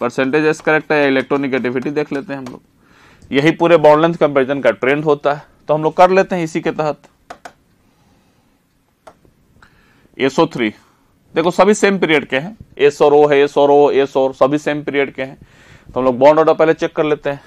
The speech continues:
एस डबल बॉन्ड ओ, ओ माइनस, ओ माइनस, एक लोन पेयर, एस डबल बॉन्ड ओ,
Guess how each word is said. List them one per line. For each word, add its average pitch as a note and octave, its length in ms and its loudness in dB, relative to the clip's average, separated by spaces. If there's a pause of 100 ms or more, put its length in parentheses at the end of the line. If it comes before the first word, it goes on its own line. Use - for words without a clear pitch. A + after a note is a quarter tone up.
(300)
एस C3+ 280 -6
डबल C3+ 300 0
बॉन्ड C#3 280 -2
ओ, D#3+ 120 -4 (1120)
ओ A#2+ 220 -6
माइनस, C3+ 500 -2 (720)
ओ A#2+ 160 -6
माइनस, C3 560 -2 (500)
एक A2 180 -6
लोन G#2 240 -4
पेयर, F2 220 -14 (2500)
एस - 500 -8 (800)
डबल G#2+ 360 -4
बॉन्ड B2 320 -4
ओ, B2 100 -8